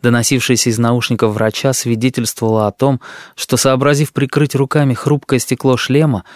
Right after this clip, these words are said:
он тем самым спас себе жизнь. Но всё зависело от силы притяжения в той секции пола,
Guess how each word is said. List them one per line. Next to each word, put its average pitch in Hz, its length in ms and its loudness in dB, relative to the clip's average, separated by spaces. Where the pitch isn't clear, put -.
он 135 200 2
тем 151 260 0
самым 139 380 2
спас - 320 -2
себе 127 280 0
жизнь. 104 420 -2
Но 107 260 0
всё 135 240 0
зависело 131 480 2
от 127 100 0
силы 135 240 2
притяжения 127 640 0
в - 80 -6
той 131 160 2
секции 131 400 0
пола, 120 360 0